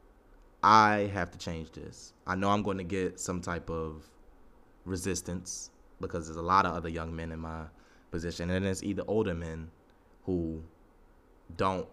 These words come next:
want to let go of what they know, you feel me? They wanna keep this sort of ideology in place, but it's like, I don't believe in it. I'm, I'm hearing people saying, "I think it's wrong." So now I gotta change,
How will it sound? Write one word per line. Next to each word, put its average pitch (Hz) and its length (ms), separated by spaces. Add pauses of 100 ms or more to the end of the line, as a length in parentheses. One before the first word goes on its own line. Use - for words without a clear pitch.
want 90 360
to 95 100
let 85 260
go 90 320
of 80 160
what 82 160
they 107 160
know, 78 320 (180)
you - 60
feel 80 240
me? 78 80
They 87 100
wanna 85 220
keep - 340
this - 500 (400)
sort 87 240
of 80 80
ideology 78 760
in 78 80
place, 78 420 (460)
but 85 140
it's 80 120
like, 80 240 (600)
I 127 100
don't 120 140
believe 120 260
in 82 120
it. - 120 (420)
I'm, 95 280
I'm 92 120
hearing 113 280
people 117 240
saying, 98 440
"I 92 60
think 92 180
it's 80 120
wrong." 50 320 (580)
So 135 480 (720)
now 104 460 (1120)
I 92 100
gotta 85 200
change, 107 520